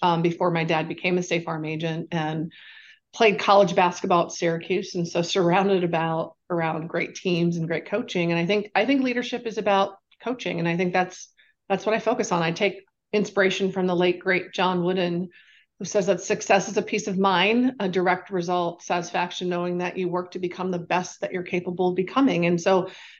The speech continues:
to that end, my role, helping State Farm team, our partners, it's, it's all about that.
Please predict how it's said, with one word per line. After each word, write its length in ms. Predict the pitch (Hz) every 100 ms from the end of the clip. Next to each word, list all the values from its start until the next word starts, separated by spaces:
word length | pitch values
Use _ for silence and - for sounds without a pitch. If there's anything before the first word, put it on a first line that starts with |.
| -
to 100 | 226
that 300 | 214 202 -
end, 420 | 214 240 202 180
my 300 | 175 175 185
role, 680 | 202 190 170 160 165 170 185 -
helping 380 | 185 180 185
State 360 | 175 - 185 -
Farm 680 | - 185 175 175 175 170 170 _ _ _ _ _ _ _
team, 640 | - - 208 196 185 180 175
our 140 | 156
partners, 920 | - 208 - 185 175 165 160 156 - -
it's, 280 | 175 - -
it's 180 | 190 190
all 160 | 208
about 300 | 196 180 208
that. 240 | - -